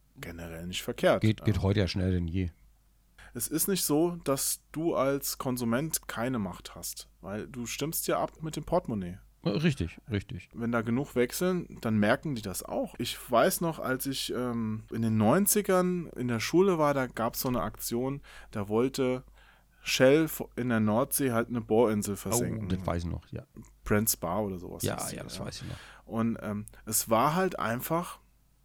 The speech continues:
Speaker 1: für so ein Ölunternehmen viel billiger, die Stelzen zu sprengen und das Ding im Meer zu versenken, als das abzubauen.
Speaker 2: Mhm.
Speaker 1: Ja, viel billiger.
Speaker 2: Mhm.
Speaker 1: Ja. Und, ähm, es war auch legal. Und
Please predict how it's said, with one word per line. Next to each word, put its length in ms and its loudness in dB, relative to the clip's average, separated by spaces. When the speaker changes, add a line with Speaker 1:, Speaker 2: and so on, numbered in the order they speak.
Speaker 1:
für 260 0
so 200 2
ein 200 0
Ölunternehmen 1000 2
viel 260 -2
billiger, 640 4
die 100 -4
Stelzen 500 6
zu 140 2
sprengen 480 0
und 120 0
das 180 4
Ding 220 4
im 100 2
Meer 180 6
zu 100 -2
versenken, 540 -2
als 200 0
das 120 2
abzubauen. 600 -4
Speaker 2:
Mhm. 220 4
Speaker 1:
Ja, 220 4
viel 220 2
billiger. 440 -2
Speaker 2:
Mhm. 200 4
Speaker 1:
Ja. 220 2
Und, 320 2
ähm, 420 0
es 180 0
war 80 12
auch 160 10
legal. 480 6
Und 280 -4